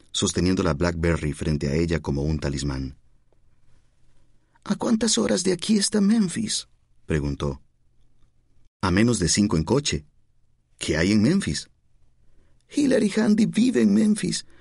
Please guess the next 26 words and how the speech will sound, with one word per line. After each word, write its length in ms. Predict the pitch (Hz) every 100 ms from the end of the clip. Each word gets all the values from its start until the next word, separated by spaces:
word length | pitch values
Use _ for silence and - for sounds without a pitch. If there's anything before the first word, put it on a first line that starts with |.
| -
la 280 | - 185 170
acosadora 880 | 180 165 214 - - 180 269 311 196
de 260 | 151 196 262
Amy 300 | 240 208 -
en 80 |
el 120 | 151 160
instituto. 720 | 156 175 170 277 - 147 - - _ _ - - -
¿No 140 | 330
te 120 | 349
parece 400 | 330 185 226 254
demasiada 640 | 220 135 110 - 143 160 190
coincidencia?". 760 | 190 185 214 190 220 302 311 - _ _ _ _ _ _ _ _ _ _ _ _ - _ _ -
No 160 | 85
supe 300 | 90 110 87
qué 160 | 80 85
responder. 680 | 78 76 - 71 71 69 - _ _ - _ _ _ - - - - -
En 160 | 82
lo 80 | 69
más 220 | 71 131
mínimo. 480 | 170 180 73 65 - - - - - - _ _ _ - - - - - _ _ _ _ _ -
"Sí, 480 | - 262 254 226 - - - _ _ _
Gilpin 460 | 208 254 233 226 254
tampoco 440 | - 226 214 -
me 120 | 214 220
hizo 260 | 220 -
caso. 460 | - 80 - -